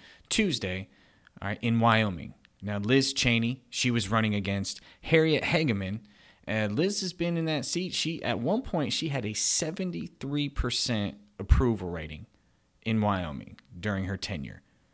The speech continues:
That's no longer the case, as she was absolutely debacled by Harriet. It was, it was bad. She lost by some thirty-seven points,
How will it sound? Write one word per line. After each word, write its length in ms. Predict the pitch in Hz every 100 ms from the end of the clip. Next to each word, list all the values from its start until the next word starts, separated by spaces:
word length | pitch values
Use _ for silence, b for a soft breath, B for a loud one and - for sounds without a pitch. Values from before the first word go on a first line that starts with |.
| _ _ _ _ -
That's 760 | 101 92 98 131 226 - -
no 320 | 160 151 143 131
longer 460 | 127 120 117 113
the 100 | 107
case, 380 | 104 101 101 -
as 160 | 95 95
she 340 | - 208 214
was 440 | 151 104 92 - - _
absolutely 1120 | 120 160 156 - 123 98 98 117 143 107 135
debacled 1040 | 117 90 87 87 - 113 110 - 90 67 - b b b b b b b
by 200 | 95 101
Harriet. 440 | 95 95 78 58 -
It 220 | 127 -
was, 420 | 104 87 - - _
it 140 | 110 85
was 160 | 95
bad. 380 | 90 76 65 -
She 200 | - 147
lost 440 | 143 117 104 -
by 180 | - 92
some 380 | 92 - 98 92
thirty-seven 1200 | - 117 117 113 107 - - - 110 113 127 123
points, 800 | 120 - 113 123 147 - - -